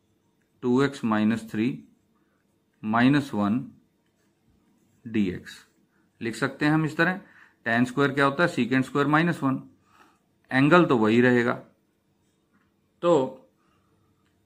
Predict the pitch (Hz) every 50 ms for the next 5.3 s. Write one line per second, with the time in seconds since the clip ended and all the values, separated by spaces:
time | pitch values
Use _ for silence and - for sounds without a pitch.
0 | _ - 151 151 156 190 202 - - 160 135 - - - 165 156 175 175 147 165
1 | 185 170 - 147 139 151 147 151 - 151 151 151 160 156 160 - 165 165 180 185
2 | 175 180 185 190 185 190 196 202 - - 160 104 87 101 - - - 147 156 151
3 | 160 156 151 147 143 139 123 110 104 95 92 90 95 113 123 120 123 - 139 120
4 | 135 135 151 160 175 165 170 156 131 - - - 135 123 127 123 117 - 117 104
5 | 104 101 85 92 113 -